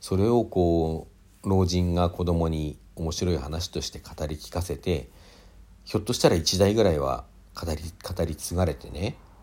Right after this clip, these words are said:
こう、残っていて、採取されたっ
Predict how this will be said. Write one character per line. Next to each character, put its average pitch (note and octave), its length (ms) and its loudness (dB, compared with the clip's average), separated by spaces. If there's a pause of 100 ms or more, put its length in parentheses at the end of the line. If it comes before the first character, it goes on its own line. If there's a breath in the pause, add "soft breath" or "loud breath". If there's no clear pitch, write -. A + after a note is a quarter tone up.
(960)
こ C#2+ 440 -2 (640)
う、 F#2 40 -4
残 F#2 180 0
っ F2+ 40 0
て - 200 -4
い E2+ 60 0
て、 D3 420 4 (800)
採 A#2+ 300 2
取 - 140 -4
さ - 160 -6
れ - 80 -6
た - 140 -4
っ C3 80 -2